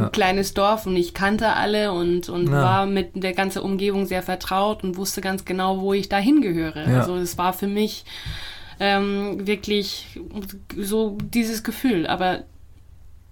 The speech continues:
Speaker 2: also
Speaker 1: Ja.
Speaker 2: es, also ich fühl mich
Speaker 1: Reist du mit leichtem Gepäck?
Speaker 2: Das ko-, es kommt drauf an.
Speaker 1: Ja, okay.
Speaker 2: Es kommt drauf an. Also ich kann, ich kann, ich kann mit leichtem Gepäck, äh,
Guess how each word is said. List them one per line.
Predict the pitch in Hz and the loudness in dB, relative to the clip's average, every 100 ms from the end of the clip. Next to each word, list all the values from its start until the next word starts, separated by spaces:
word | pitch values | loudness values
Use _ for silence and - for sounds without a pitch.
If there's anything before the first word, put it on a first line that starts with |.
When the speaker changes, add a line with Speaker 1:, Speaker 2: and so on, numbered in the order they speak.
| - - - - | -20 -20 -20 -8
Speaker 2:
also | - - 175 | -2 2 2
Speaker 1:
Ja. | - | 0
Speaker 2:
es, | 185 - - - | -2 -4 -8 -4
also | 175 175 | 0 2
ich | 180 - | 2 0
fühl | 220 | 2
mich | 214 202 - - - 190 185 - - - - | 4 2 -2 -8 -10 -8 -12 -16 -20 -18 -12
Speaker 1:
Reist | - 147 156 | 0 2 4
du | |
mit | 143 | 4
leichtem | 123 147 156 143 | 4 4 2 2
Gepäck? | 135 175 180 - - - - - - - - - - - | 2 0 0 -8 -20 -20 -20 -18 -18 -16 -16 -16 -14 -8
Speaker 2:
Das | 214 254 247 - | 0 2 2 -2
ko-, | - | -2
es | 254 - | 0 2
kommt | 330 330 | 2 2
drauf | 302 - | 2 0
an. | 285 220 160 156 | 0 2 2 4
Speaker 1:
Ja, | 120 139 | 4 6
okay. | 143 113 | 4 4
Speaker 2:
Es | 123 | 4
kommt | 120 - | 2 2
drauf | 220 | 0
an. | 196 | 0
Also | - 190 | 0 2
ich | 196 214 | 0 0
kann, | - 254 240 - | 2 2 2 0
ich | 214 | -2
kann, | - 247 262 269 262 - - | 0 0 2 2 0 -4 -10
ich | - 208 | -4 -4
kann | - 240 269 | 0 4 4
mit | 269 | 4
leichtem | 247 247 269 | 4 2 2
Gepäck, | 269 254 247 240 - | 0 2 -2 -2 -4
äh, | 233 233 233 233 | -2 0 2 0